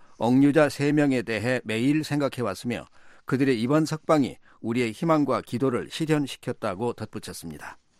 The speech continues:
성명은 또 동료 두 명과 김동철 씨가 이제 평안을 누리고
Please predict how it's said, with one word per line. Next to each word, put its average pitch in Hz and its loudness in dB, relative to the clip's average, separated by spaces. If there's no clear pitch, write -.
성명은 156 4
또 - -2
동료 151 6
두 151 2
명과 143 2
김동철 139 2
씨가 123 -2
이제 131 0
평안을 165 2
누리고 117 -4